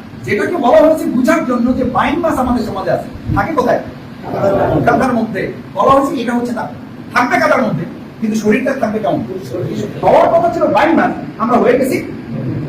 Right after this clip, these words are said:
কি মাছ? মলাঙ্গা মাছ। ফলশ্রুতিতে কোনো কিছু ফেস করার পরিবর্তে আমরা একটা কথা এটাকে সিম্পলি বলি। আমি এই মসজিদে আমি এর আগে বলে গেছি যে আমরা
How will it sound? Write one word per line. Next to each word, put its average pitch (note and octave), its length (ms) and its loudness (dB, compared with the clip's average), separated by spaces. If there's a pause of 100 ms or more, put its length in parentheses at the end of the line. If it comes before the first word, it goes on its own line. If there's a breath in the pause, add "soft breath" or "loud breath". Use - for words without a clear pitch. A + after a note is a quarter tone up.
(720)
কি - 60 2
মাছ? - 200 2 (760)
মলাঙ্গা G#3+ 340 2
মাছ। - 240 -6 (1300)
ফলশ্রুতিতে F4 580 0 (320)
কোনো C#4 220 4
কিছু F4+ 220 0 (140)
ফেস - 260 2
করার F4+ 240 2
পরিবর্তে - 500 0
আমরা C4+ 400 2 (160)
একটা - 300 -2
কথা D4 220 -2
এটাকে C4 280 -2 (200)
সিম্পলি E4 420 0
বলি। A#3 200 4
আমি E3+ 160 0 (260)
এই C4+ 160 -2
মসজিদে C4 380 2
আমি A#3+ 160 0
এর A3 180 0
আগে A3 160 2
বলে A3+ 220 2
গেছি - 280 -4 (220)
যে - 60 0
আমরা G#3 280 4